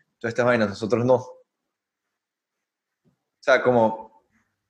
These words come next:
como que being good guys is easier for us.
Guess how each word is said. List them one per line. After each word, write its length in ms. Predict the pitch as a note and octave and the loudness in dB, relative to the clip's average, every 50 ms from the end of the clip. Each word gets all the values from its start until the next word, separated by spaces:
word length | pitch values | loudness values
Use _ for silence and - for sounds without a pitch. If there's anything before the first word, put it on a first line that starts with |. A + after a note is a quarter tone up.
| - _ _ _ _ - - - - _ _ _ _ _ | -20 _ _ _ _ -20 -20 -20 -20 _ _ _ _ _
como 220 | - A2+ A#2 A#2 A2 | -4 -2 0 0 2
que 160 | A#2+ A2+ A2+ | 2 2 2
being 360 | A2 C#3 D3 D#3+ D#3+ D3+ C#3 | 4 4 4 4 2 0 0
good 220 | C3 D#3+ E3 C3+ A#2 | 2 2 2 4 4
guys 420 | C3+ C#3 C#3 C#3 C3+ - - - - - _ _ _ _ _ _ _ _ _ _ _ _ _ _ _ _ _ | 4 4 4 2 0 -4 -12 -16 -20 -20 _ _ _ _ _ _ _ _ _ _ _ _ _ _ _ _ _
is 180 | B2+ A#2+ - - | -6 -6 -4 0
easier 320 | - D3+ C#3+ - - B2 G#2 | -2 -2 -2 0 -2 -4 -4
for 200 | - - G#2 G2 F2 | -2 -2 -2 -2 -2
us. 220 | - - - - | -4 -6 -18 -20